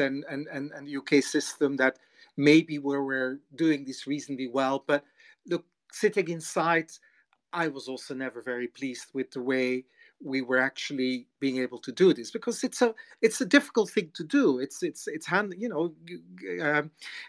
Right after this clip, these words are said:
as, as Anna was saying, it's like, you know, it's, it's a, it's about agency, about controlling locally, and, you know, it's not in the nature of someone that comes in with substantial resources to,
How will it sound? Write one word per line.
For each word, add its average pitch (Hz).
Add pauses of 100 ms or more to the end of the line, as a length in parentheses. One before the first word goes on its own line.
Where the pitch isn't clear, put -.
(160)
as, 185
as 175
Anna 165
was 139
saying, 220
it's -
like, 147
you 160
know, 156
it's, -
it's 170
a, 208 (160)
it's 175
about 185
agency, 175
about 151
controlling 151
locally, 151 (360)
and, 175
you 240
know, 269
it's 180
not 214
in 220
the 180
nature 180
of 147
someone 147 (140)
that 151
comes 147
in 143
with 143
substantial -
resources 131
to, 127